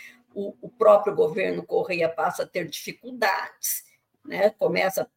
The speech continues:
a conversar com o F M I, depois o governo sucessor vai direto para os braços do F M I, e a gente sabe que bater na porta do F M I é aprofundar o conjunto de reformas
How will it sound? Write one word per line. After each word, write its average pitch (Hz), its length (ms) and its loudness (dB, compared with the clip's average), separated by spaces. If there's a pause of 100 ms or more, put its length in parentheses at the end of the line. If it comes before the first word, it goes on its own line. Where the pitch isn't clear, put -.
(220)
a 175 120 -2
conversar 214 1000 4
com 247 80 4
o 180 40 6
F - 240 -2
M 202 180 -2
I, 220 260 -2 (320)
depois 415 380 2
o 403 180 -4
governo 185 600 -4
sucessor 180 760 -8
vai 180 180 0
direto 233 640 2
para - 160 -10
os 170 100 -10
braços 170 540 -4
do - 120 -8
F 180 260 -2
M 240 160 0
I, 262 240 -2
e 285 40 2
a 269 40 6
gente 320 240 -8
sabe 226 540 -2
que 269 280 -6 (540)
bater 208 420 2
na - 140 0
porta - 580 0
do - 140 -2
F - 260 2
M 240 140 2
I 254 460 -4
é 208 320 10
aprofundar - 1120 0
o 269 100 -4
conjunto 202 680 -2
de 285 100 -8
reformas 233 920 -8